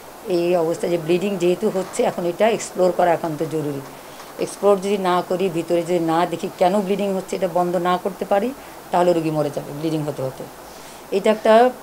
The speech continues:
ডেলিভারির একটা কমপ্লিকেশন, এটাকে আমরা বলি পিপিএইচ। পিপিএইচ হয়ে যে কোনো মুহূর্তে যে কোনো রোগী মারা যেতে পারে। Within twenty-four আওয়ার্স ফার্স্ট ইয়ে থাকে চান্স, তারপর ফর্টি এইট আওয়ার্স, তারপরে চল্লিশ দিনের মধ্যে যে কোনো সময় হতে পারে অ্যাক্সিডেন্ট।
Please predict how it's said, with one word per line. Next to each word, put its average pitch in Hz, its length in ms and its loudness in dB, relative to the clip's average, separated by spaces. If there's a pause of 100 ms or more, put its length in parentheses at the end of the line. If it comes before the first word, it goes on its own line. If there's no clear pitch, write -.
(680)
ডেলিভারির 202 380 8
একটা 185 180 4
কমপ্লিকেশন, 160 520 -4 (400)
এটাকে 185 240 0
আমরা 185 140 4
বলি 196 240 4
পিপিএইচ। 170 560 -2 (560)
পিপিএইচ 208 480 2
হয়ে 240 180 6
যে 202 280 4
কোনো 220 160 4
মুহূর্তে 214 300 0
যে 185 160 0
কোনো 196 200 0
রোগী 165 180 2
মারা 147 160 -2
যেতে 147 240 -10
পারে। 143 180 -10 (680)
Within 185 280 4
twenty-four 202 580 2
আওয়ার্স 196 260 8 (220)
ফার্স্ট 185 500 2
ইয়ে 185 140 2
থাকে 185 300 -2 (160)
চান্স, 202 320 2
তারপর 165 260 0
ফর্টি 160 260 -4
এইট 160 160 -2
আওয়ার্স, 196 220 -2 (420)
তারপরে 208 280 2
চল্লিশ 190 320 2
দিনের 180 160 2
মধ্যে 170 180 0
যে 170 160 0
কোনো 190 220 -2
সময় 180 320 2
হতে 160 200 -2
পারে 147 160 -2
অ্যাক্সিডেন্ট। 143 400 -2